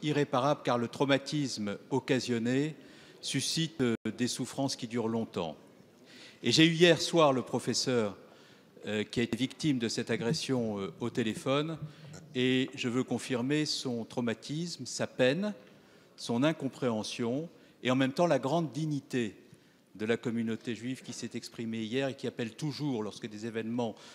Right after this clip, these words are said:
de ce type se produisent, à la concorde et à la fraternité,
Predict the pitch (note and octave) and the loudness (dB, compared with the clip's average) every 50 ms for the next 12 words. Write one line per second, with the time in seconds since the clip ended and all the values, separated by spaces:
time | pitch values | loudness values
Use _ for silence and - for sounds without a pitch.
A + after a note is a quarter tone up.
0 | - - - A2+ - - A#2 - - C3 B2+ - - A#2+ G2+ - - A#2 A2 A#2 | -20 -8 -6 -6 -2 -2 -4 -4 -4 -8 -8 -6 -8 -8 -8 -4 -6 -6 -4 -2
1 | C3 D3+ D3 C#3 - - - - - - - - B2 A#2+ B2 A#2+ - - B2 A#2 | -4 -4 -4 -6 -10 -16 -20 -20 -20 -20 -6 -2 0 2 2 0 0 -2 -2 -2
2 | - - B2 A#2+ C3 C3+ C#3 C#3 D3 - - - - - - - - - B2 A#2+ | 2 4 6 6 6 4 2 -2 -6 -14 -16 -20 -20 -20 -20 -20 -6 0 2 4
3 | A#2+ B2 A2+ - - B2 A#2 - B2 A#2 A2 G#2+ - - A2 G#2+ A#2 C3 | 4 4 2 2 -2 -2 0 0 -2 -2 -2 -4 -4 -4 -4 -2 -4 -6